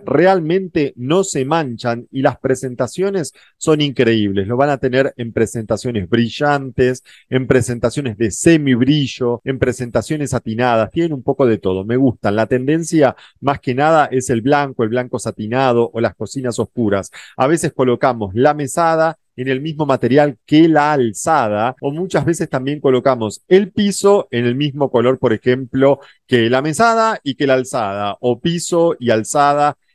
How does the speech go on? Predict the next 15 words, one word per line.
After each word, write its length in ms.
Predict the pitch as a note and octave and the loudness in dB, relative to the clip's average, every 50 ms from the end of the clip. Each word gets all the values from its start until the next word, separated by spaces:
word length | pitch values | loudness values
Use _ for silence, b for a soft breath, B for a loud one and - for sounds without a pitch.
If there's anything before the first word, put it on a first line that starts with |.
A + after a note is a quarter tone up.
| _ | _
en 120 | - A#2+ A#2 | -8 -4 -4
el 120 | A#2 A#2 | -4 -4
mismo 320 | C3 C#3 B2+ B2+ C3 A#2 - | -4 -6 -6 -4 -4 0 2
color 480 | A#2 A2+ B2 C#3+ D#3 D#3+ E3 E3+ D3+ - | 2 4 6 6 6 6 4 2 0 -4
y 140 | B2 A2+ | -6 -4
tal 180 | - A2+ G#2 G#2+ | -2 -2 -2 0
vez 320 | A2 B2 B2+ C3+ C3 - _ _ - G#2 _ _ | 2 2 2 2 0 -4 _ _ -20 -20 _ _
cortan 560 | - D#3+ D3 D3 C#3 - - C3+ C3+ C3+ C3+ - | 0 0 2 0 0 -4 -4 -4 -4 -6 -10 -10
la 180 | - A2+ A2+ A2 | -6 -4 -4 -4
mesada 360 | A2 G#2 - B2+ B2+ B2 A#2 | -4 -4 -2 0 2 2 0
con 160 | - A2+ A2 | 0 -4 -6
otro 200 | A2 G2 A2 G#2+ | -6 -6 -6 -6
tipo 280 | - A#2 G2+ - A2 G#2 | -6 -4 -2 0 0 0
de 80 | G2 | 0
mármol. 420 | G2+ G2+ F#2 F#2 F#2+ G2 F#2+ F#2+ | -2 -6 -6 -6 -8 -10 -10 -10